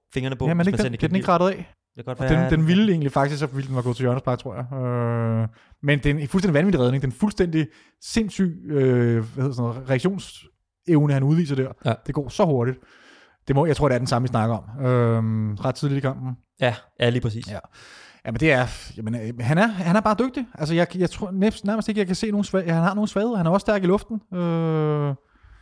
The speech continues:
Speaker 1: Nu ved jeg godt, godt, han næsten kun har spillet et halvt års for os, ikke?
Speaker 2: Mm.
Speaker 1: Men, øh, hvis vi ser, vi har, øh, Robin Olsen,
Speaker 2: Mm.
Speaker 1: vi har Jesse Jolonen,
Speaker 2: Mm.
Speaker 1: og så har vi, øh, keeper Kalle.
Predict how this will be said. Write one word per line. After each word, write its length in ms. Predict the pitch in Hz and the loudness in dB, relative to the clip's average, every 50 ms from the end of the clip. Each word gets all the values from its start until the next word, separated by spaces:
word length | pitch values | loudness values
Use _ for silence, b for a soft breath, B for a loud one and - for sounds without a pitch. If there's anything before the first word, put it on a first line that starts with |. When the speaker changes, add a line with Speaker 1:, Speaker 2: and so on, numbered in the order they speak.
| b b b b b b b b _ _ - | b b b b b b b b _ _ -2
Speaker 1:
Nu 60 | 147 | 0
ved 80 | 147 170 | 2 2
jeg 80 | 156 135 | 0 0
godt, 200 | 139 147 160 - - _ _ - | -2 -2 -4 -6 -10 _ _ -2
godt, 160 | - 135 127 | 0 0 0
han 100 | 135 139 | 2 0
næsten 300 | 131 131 135 - - 123 | 0 0 0 -2 -4 -6
kun 140 | 117 - 131 | -6 -4 -4
har 40 | 123 | -4
spillet 220 | - - 135 123 | -4 -2 -2 0
et 60 | 117 | 0
halvt 160 | 113 117 117 113 | 0 0 0 -2
års 140 | 110 104 | -4 -2
for 140 | - 110 107 | -2 -2 -2
os, 120 | 110 113 160 | -2 -4 -6
ikke? 120 | 165 - _ _ _ _ _ - - - _ _ | -10 -12 _ _ _ _ _ -20 -20 -20 _ _
Speaker 2:
Mm. 140 | 120 127 139 135 | -4 -4 -2 0
Speaker 1:
Men, 240 | 123 110 104 104 107 | 0 0 0 2 2
øh, 420 | 104 104 101 98 98 92 92 90 90 - _ _ _ _ _ _ _ _ _ _ _ _ _ _ _ _ _ | 2 2 2 0 -2 -4 -6 -8 -12 -16 _ _ _ _ _ _ _ _ _ _ _ _ _ _ _ _ _
hvis 200 | - 117 110 - | -6 -6 -6 -6
vi 60 | 117 | -6
ser, 140 | - 127 117 | -6 -4 -2
vi 80 | 107 110 | 0 0
har, 400 | 113 110 104 101 98 98 98 95 | 0 0 0 0 0 -2 -2 -4
øh, 220 | 95 95 95 95 98 - - - - - _ _ _ | -4 -4 -6 -6 -8 -8 -12 -14 -18 -20 _ _ _
Robin 180 | - 98 110 110 | -6 -2 -2 -2
Olsen, 300 | 131 - - - 160 156 _ _ _ _ _ _ | -2 -4 -6 -12 -16 -16 _ _ _ _ _ _
Speaker 2:
Mm. 80 | 110 117 | -6 -6
Speaker 1:
vi 60 | 113 | -4
har 80 | 107 101 | -4 -4
Jesse 280 | 95 95 101 92 101 104 | -4 -6 -6 -8 -6 -6
Jolonen, 340 | 101 110 117 131 127 120 117 120 127 - _ | -4 -4 -4 -4 -4 -6 -8 -10 -12 -14 _
Speaker 2:
Mm. 60 | 113 | -10
Speaker 1:
og 60 | 110 113 | -8 -8
så 120 | 117 127 | -8 -8
har 160 | 104 110 110 | -8 -10 -10
vi, 300 | 104 104 101 101 101 101 | -10 -10 -10 -8 -8 -8
øh, 240 | 98 98 98 98 95 95 _ _ _ _ _ - | -8 -8 -8 -10 -12 -14 _ _ _ _ _ -8
keeper 180 | 131 123 117 135 | -4 -4 -4 -4
Kalle. 300 | - - 113 107 110 | -4 -4 -4 -4 -4